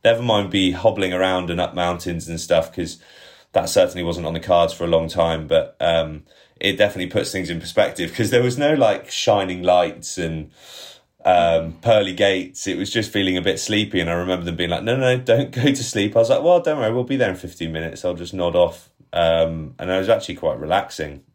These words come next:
Um, but yeah, it was, it was obviously far more serious than,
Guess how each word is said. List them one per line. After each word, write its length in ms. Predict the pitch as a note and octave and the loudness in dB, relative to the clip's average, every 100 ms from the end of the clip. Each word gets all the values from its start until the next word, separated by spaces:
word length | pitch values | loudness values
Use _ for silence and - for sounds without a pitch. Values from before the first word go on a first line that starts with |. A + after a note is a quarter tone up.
| - | -4
Um, 500 | E2 E2 D#2+ D#2 D2 _ - - _ _ | 0 2 0 -4 -14 _ -20 -20 _ _
but 140 | D#2+ | -4
yeah, 240 | D#2+ D#2 C2+ - | 2 0 0 -10
it 120 | - | -8
was, 420 | E2 D#2+ D2 - - | -6 -6 -8 -10 -10
it 80 | - | -10
was 160 | D#2+ F2 | -8 -6
obviously 480 | D#2+ D2+ D#2 D2 | -6 -6 -8 -10
far 240 | D2 E2+ E2 | -2 2 2
more 160 | D#2 | 0
serious 440 | D2+ F2 D#2+ C#2+ - | -6 -4 -2 -4 -8
than, 460 | D2+ D2+ D2 C#2+ | -8 -8 -12 -14